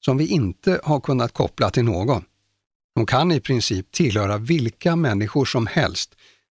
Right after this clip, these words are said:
och det är inte säkert att de var särskilt färska heller. Lägenheten var inte alltför välstädad, för att uttrycka det försiktigt.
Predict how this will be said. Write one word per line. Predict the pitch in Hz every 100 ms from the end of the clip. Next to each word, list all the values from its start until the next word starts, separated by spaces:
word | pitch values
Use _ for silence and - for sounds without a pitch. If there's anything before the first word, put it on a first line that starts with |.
| _
och | 110
det | 110
är |
inte | 107 165
säkert | - 165 156 135 117
att | 92
de | 117 101
var | 101 139
särskilt | - 117 85 113 -
färska | - 90 - - 131
heller. | 101 135 147 - - _ _ _ _ _ _ 120
Lägenheten | 95 117 131 - 113
var | 104
inte | 101 107 107 -
alltför | 135 117 - 113 95
välstädad, | 110 90 92 - 131 90 90 - - _ _ -
för | 85
att | -
uttrycka | 120 90 - 117 101
det | 90
försiktigt. | 98 123 113 - -